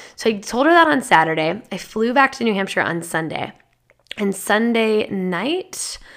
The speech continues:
or Monday night, I think it might have been Monday, Jeff and I went on a long walk around our little bow, New Hampshire. And we saw two owls, like, in broad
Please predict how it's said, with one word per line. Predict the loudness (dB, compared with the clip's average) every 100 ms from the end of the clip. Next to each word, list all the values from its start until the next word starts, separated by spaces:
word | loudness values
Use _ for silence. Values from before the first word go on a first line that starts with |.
| -20 -18 2
or | 4 6
Monday | 6 4
night, | 2 0 0
I |
think | 0 2
it |
might | 2
have | 2
been | 2
Monday, | 0 0 -2 -4 0
Jeff | 2 2
and | 4
I | 4
went | 4 2
on | 2
a | 0
long | 0 -2 -2
walk | 0 0 0 -2 -10 -6
around | 0 0 0 -2 -6
our | -8 -6
little | -6 -6 -6
bow, | -4 -4 -4
New | -6 -6
Hampshire. | -6 -8 -10 -14 -20 -20 -20 _ _ -8
And | -4
we | -2
saw | -2 0 2 2 0
two | -4 0 0 0
owls, | -2 2 2 2 -2 -6 -4
like, | -4 -2
in | -4 -4
broad | -2 0 2 2 2 0 -2